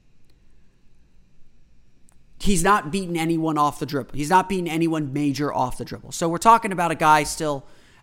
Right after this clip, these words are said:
at the end of the bench. We're talking about a guy who's on a two-way contract playing in the G League. At least at this point, that's, that's how I feel about him. But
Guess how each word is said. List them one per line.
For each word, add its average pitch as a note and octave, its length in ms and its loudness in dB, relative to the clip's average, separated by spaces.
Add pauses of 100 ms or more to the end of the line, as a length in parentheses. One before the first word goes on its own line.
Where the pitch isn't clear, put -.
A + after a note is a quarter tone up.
(120)
at F3+ 200 8
the F#3 160 -2
end E3 140 0
of D3 60 -2
the D3+ 60 0
bench. - 380 -8
We're C#3 80 -12
talking D#3+ 260 0
about D#3 120 0
a D3 60 -4
guy D3+ 200 2
who's D#3 140 -4
on D#3 120 0
a D#3 40 -4
two-way E3+ 400 -4
contract D3+ 560 2
playing C3 240 0
in C3 80 -4
the C3+ 60 -4
G C#3 220 -4
League. - 300 -20 (840)
At D3+ 160 -2
least G3 260 0
at F#3+ 160 -4
this F#3 160 -2
point, - 380 -14 (240)
that's, C#3 240 -2
that's C#3 240 2
how C#3 240 12
I C3 100 -4
feel D3+ 280 -2
about - 280 -10
him. D#3 140 -20 (1200)
But E3+ 280 0